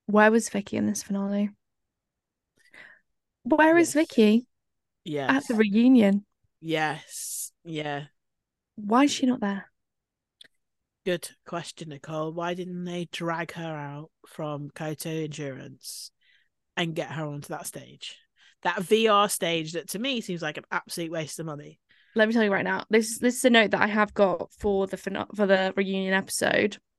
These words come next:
Speaker 2: Yeah, waste of
Speaker 1: I'll
Speaker 2: time.
Speaker 1: read it out to you now. Hold on, it says, hold on. Reunion stage says, "Hello, Marvel, we're coming for you."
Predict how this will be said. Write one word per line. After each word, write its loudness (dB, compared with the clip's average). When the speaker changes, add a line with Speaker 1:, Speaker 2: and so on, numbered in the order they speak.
Speaker 2:
Yeah, -8
waste -8
of -12
Speaker 1:
I'll 2
Speaker 2:
time. 2
Speaker 1:
read 4
it 0
out 0
to -8
you -4
now. 0
Hold -4
on, -2
it -10
says, -6
hold -6
on. -4
Reunion 4
stage 4
says, 4
"Hello, 6
Marvel, 6
we're 4
coming 0
for -2
you." -2